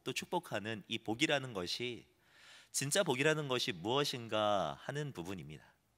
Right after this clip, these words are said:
사실 복에 대해서 가장 잘 설명하고 있는 책은 성경책이라고 생각합니다. 우리가 믿고 있는 그 말씀을 가리켜 우리는 복음이라고 이야기를 하고요.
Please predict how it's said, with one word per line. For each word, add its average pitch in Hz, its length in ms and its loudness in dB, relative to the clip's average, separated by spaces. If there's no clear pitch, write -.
사실 - 720 -4
복에 151 320 4
대해서 135 1000 8
가장 170 320 2
잘 151 180 0
설명하고 156 480 -2
있는 98 200 -4
책은 107 600 -6
성경책이라고 104 840 -6
생각합니다. 98 580 -14
우리가 113 260 4
믿고 113 260 2
있는 107 600 -2
그 120 120 -4
말씀을 92 600 -4
가리켜 110 560 -6
우리는 98 260 -6
복음이라고 95 1000 -2
이야기를 80 340 -8
하고요. 95 380 -12